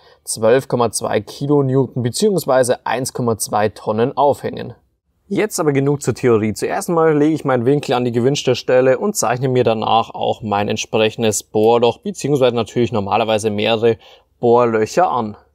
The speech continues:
Als nächstes muss ich das Loch mal mit einem Zehner Betonbohrer so tief bohren, dass mein Bolzenanker am besten am Ende noch circa ein Zentimeter Luft zur Wand hat. Bedeutet in meinem Fall habe ich das Ganze mal mit fünfundsechzig Millimeter eingestellt. Das sollte passen und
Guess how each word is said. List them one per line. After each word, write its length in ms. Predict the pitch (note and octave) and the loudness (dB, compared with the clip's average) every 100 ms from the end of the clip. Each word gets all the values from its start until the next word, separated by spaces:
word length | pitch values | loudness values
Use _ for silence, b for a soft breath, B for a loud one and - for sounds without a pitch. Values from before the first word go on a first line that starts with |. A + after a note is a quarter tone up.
| _ _ _ - | _ _ _ -6
Als 200 | A2 B2+ | -4 -2
nächstes 360 | C#3 - D3 | -2 0 0
muss 160 | F3 A3+ | 0 -2
ich 80 | - | 0
das 180 | D3+ | 0
Loch 180 | C#3+ E3 | 2 2
mal 80 | D3 | 2
mit 140 | C#3 | 0
einem 160 | C3 A#2+ | -2 -4
Zehner 280 | - C#3 C3+ | -2 0 0
Betonbohrer 680 | A#2+ - C3 B2+ B2 A#2+ A#2 | 0 0 0 2 2 2 -2
so 280 | - E3+ G3+ | -2 0 0
tief 340 | - E3 - | 0 -2 0
bohren, 280 | D3 D3+ D3 | 0 2 2
dass 180 | E3+ - | -2 0
mein 160 | C3+ | -2
Bolzenanker 720 | - C3+ D#3 - B2 C3+ C#3 | 2 2 2 -2 -4 -4 -2
am 140 | B2+ A2+ | -2 2
besten 460 | B2 - - C3 B B B | 2 2 -2 -6 B B B
am 200 | B2+ A#2 | -4 -2
Ende 280 | A2+ C3+ C#3 | 0 2 2
noch 160 | B2+ - | 2 0
circa 320 | - C3 - | -2 0 -2
ein 260 | - C#3 C#3+ | 0 0 0
Zentimeter 640 | C#3 C3 C3 C3 B2 B2 | 0 0 0 2 4 4
Luft 480 | A#2 B2+ C#3+ - - | 4 4 2 -4 -12
zur 380 | - C#3 D3+ D3 b b - | 2 6 4 2 b b -14
Wand 680 | G#2+ G2+ G2+ A#2+ B2+ - - | -10 0 2 2 -4 -8 0
hat. 240 | C3 - | 0 0
Bedeutet 400 | - A2+ G3 G3 | -2 2 2 0
in 80 | D#3 | -2
meinem 220 | C3+ E3 | 0 0
Fall 280 | D#3+ D#3 D3 | 2 0 2
habe 120 | G#3+ | -2
ich 40 | - | -2
das 160 | B2+ | -4
Ganze 300 | - A#2 A#2 | -2 -4 -2
mal 100 | A#2 | -2
mit 140 | A2+ A2 | -2 -4
fünfundsechzig 640 | C#3 C#3 B2+ A#2+ - A#2+ | -2 0 2 0 -2 -8
Millimeter 480 | B2+ A#2 A#2 G#2+ - | -4 0 0 -2 -2
eingestellt. 560 | A2+ G3 F3 - D#3+ D#3 | 0 2 2 4 2 2
Das 160 | G3+ | -2
sollte 240 | - E3+ D3 | 0 0 0
passen 420 | C3+ C#3 - C#3+ | 0 0 0 -2
und 240 | - E3+ | 0 -2